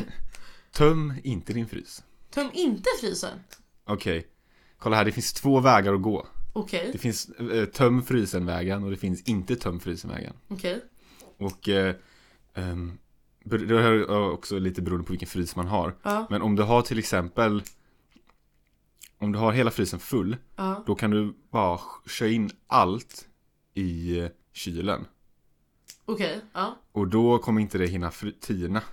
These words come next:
Speaker 2: tills
Speaker 1: Nej.
Speaker 2: allt har blivit, tills frysen är avfrostad.
Speaker 1: Ja.
Speaker 2: Eller så tar du så lite som möjligt och hoppas att det går, för att då försvinner inte så mycket. Så det är lite så här, kommer jag betta, det är lite så här kärnkraft, alltså det
Speaker 1: <laughs>
Speaker 2: antingen så dör alla liksom,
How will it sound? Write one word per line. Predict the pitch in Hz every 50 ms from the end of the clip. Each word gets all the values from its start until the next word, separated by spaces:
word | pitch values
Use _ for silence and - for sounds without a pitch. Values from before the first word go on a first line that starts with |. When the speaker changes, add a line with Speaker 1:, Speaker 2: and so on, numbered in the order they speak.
| - - -
Speaker 2:
tills | - 104 98 95
Speaker 1:
Nej. | 95 98
Speaker 2:
allt | 101 92 87 - -
har | - 92
blivit, | 87 87 85 85 85 85 -
tills | - 90 -
frysen | - - 92 87 87 - - - 90
är | -
avfrostad. | 85 87 80 - - 90 - - - 110 92 92 92 - -
Speaker 1:
Ja. | - 101 - - -
Speaker 2:
Eller | 101 95 101
så | 95 -
tar | - 117 101 90
du | 87
så | - 101
lite | 98 92 90 -
som | - 90 87
möjligt | 92 90 85 85 95 92 -
och | 95
hoppas | 98 90 - - - 87 - -
att | 80 -
det | -
går, | 85 95 98 101 90 85
för | - - -
att | 95
då | 92 87 85 87
försvinner | - - - - 92 85 85 92
inte | 92 90 -
så | -
mycket. | - - - - - - _ _ _ _ _ _ _ _ _
Så | - - 101
det | 101
är | 104
lite | 107 110 - -
så | -
här, | 95 90 90
kommer | - 104 104
jag | 98 98
betta, | 92 113 104 - - 110
det | 104 113
är | 113
lite | 123 120 -
så | -
här | 110
kärnkraft, | - - 135 117 107 98 98 92 - 117 113 113 - - - -
alltså | 104 - 107 98
det | 104 -
Speaker 1:
<laughs> | - 254 - 277 269 294
Speaker 2:
antingen | 320 320 294 262 349 339 -
så | - 190
dör | 160 151 190 175 156 151 147
alla | 147 156 170 156 151 151 160 165
liksom, | 170 175 165 - - - - 233 196 170 185